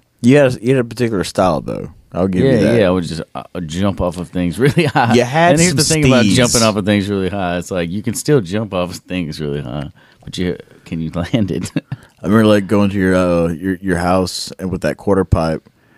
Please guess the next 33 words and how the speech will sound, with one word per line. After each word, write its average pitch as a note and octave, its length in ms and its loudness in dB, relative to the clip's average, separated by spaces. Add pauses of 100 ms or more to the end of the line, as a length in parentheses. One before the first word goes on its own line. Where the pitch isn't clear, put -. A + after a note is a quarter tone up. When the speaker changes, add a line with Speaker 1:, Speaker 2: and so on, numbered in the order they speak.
(300)
Speaker 1:
and F2+ 140 -2
then, E2+ 200 0
uh, D#2 340 -2
I E2 60 -8
think F#2+ 200 -4
one F2+ 180 0
of F2+ 80 0
us - 180 -4
fucked - 520 -4
up F#2 200 0
the F#2+ 80 -6
bottom F2 380 0
of F#2 180 0
it G2+ 100 2
or G2 60 -2
something G#2+ 280 -2
like G#2 220 0
that, G#2+ 320 4
and E2+ 160 -8
one F2+ 100 -2
of F2 120 -2
our, E2 180 -2 (100)
our D#2 200 -2
wheels F2+ 640 -2
<laughs> - 80 -20
went A#2 440 0
through G2 260 0
it G2+ 180 2
and, F#2 200 -4
like, E2+ 220 -6
fucked - 500 -4
it F2+ 100 0
up. F#2 300 2